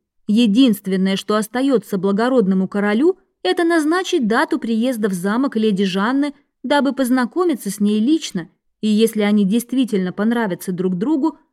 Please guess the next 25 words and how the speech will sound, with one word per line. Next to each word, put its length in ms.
повторить 600
своё 320
предложение, 760
но 320
теперь 420
уже 200
по 200
законам 520
рыцарства". 600
Почему 440
же 120
так 240
обиделась 640
леди 300
Жанна? 480
Да 160
потому 320
что 180
король 400
призвал 520
её 260
к 60
себе 340
как 200
служанку 760